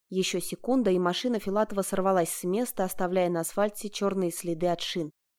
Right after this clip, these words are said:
Ему нужно было срочно отвлечься, забыть этот взгляд, который пронизывает до самых костей и въедается глубоко под кожу. Нужно срочно выпить и заняться делом. Включив посильнее музыку в магнитоле, он ехал сквозь стену падающего снега в сторону своего клуба.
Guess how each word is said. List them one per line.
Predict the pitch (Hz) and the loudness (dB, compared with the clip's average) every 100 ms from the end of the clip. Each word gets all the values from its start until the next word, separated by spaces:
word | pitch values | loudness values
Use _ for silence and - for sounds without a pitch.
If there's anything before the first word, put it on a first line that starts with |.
| _ _ _ - | _ _ _ -8
Ему | 180 202 285 | 0 4 4
нужно | 269 247 220 | 4 4 2
было | 202 214 | 2 0
срочно | 196 208 208 - 196 | 0 0 0 0 -2
отвлечься, | - 185 165 - - 165 | -2 -2 -2 -4 -6 -4
забыть | 160 190 190 247 226 | 0 2 2 2 2
этот | 170 - 170 | 0 -4 -6
взгляд, | 170 170 196 240 - | -6 0 4 4 2
который | 175 202 208 | -2 0 0
пронизывает | 202 180 185 247 233 175 160 | 2 2 2 2 2 2 0
до | 160 | 0
самых | 170 202 202 196 | -2 -2 -2 -4
костей | - 196 - 208 160 | -6 -8 -2 0 0
и | |
въедается | 160 170 175 202 220 - | -2 -2 2 4 4 0
глубоко | 190 185 175 175 202 | 0 2 2 0 -2
под | 196 196 | -2 -2
кожу. | - 196 180 - _ _ _ _ - | 2 2 2 -2 _ _ _ _ 0
Нужно | 220 226 240 | 2 2 0
срочно | - 240 - 240 | 4 2 2 0
выпить | 190 240 269 170 | 2 2 2 0
и | 170 | -2
заняться | 185 190 196 - 185 | 0 2 0 -2 -4
делом. | 180 165 151 - _ _ _ _ _ _ | -2 -2 -4 -14 _ _ _ _ _ _
Включив | _ - 208 240 320 - | _ -2 0 2 2 2
посильнее | 226 - 240 240 226 | -2 0 2 4 4
музыку | 214 196 165 160 | 2 0 -2 -4
в | |
магнитоле, | 165 165 180 190 277 254 | -4 -2 -2 0 2 4
он | 190 190 | 4 2
ехал | 185 240 190 | 2 0 0
сквозь | 175 - 180 | -4 -2 -2
стену | - - 233 233 185 | -2 -2 2 2 2
падающего | - 196 208 196 190 185 | 4 4 4 0 -2 -4
снега | - 190 180 151 | -2 -2 0 -2
в | 147 | -6
сторону | - 196 202 202 | -2 0 0 -2
своего | - 175 160 160 | -4 -4 -2 -4
клуба. | 160 - 160 151 | -6 -6 -6 -8